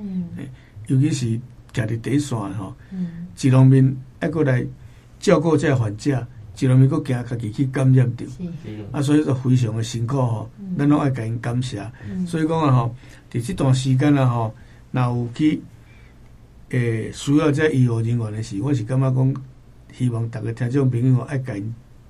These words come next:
Speaker 2: 加油啦。哦，莫甲因，莫甲因，有当时啊，诶，工作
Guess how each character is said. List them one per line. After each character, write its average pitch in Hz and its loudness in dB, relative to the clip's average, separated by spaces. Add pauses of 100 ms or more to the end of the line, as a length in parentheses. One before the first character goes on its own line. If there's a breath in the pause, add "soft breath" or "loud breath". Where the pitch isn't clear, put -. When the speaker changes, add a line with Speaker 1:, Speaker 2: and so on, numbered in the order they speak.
(120)
Speaker 2:
加 113 -4
油 95 -6
啦。 98 -14 (460 soft breath)
哦， 107 -6
莫 160 4
甲 127 0
因， 127 -4
莫 180 2
甲 120 -2
因， 123 0 (460 loud breath)
有 147 0
当 147 2
时 170 2
啊， 208 4 (540 loud breath)
诶， 147 8
工 175 4
作 214 2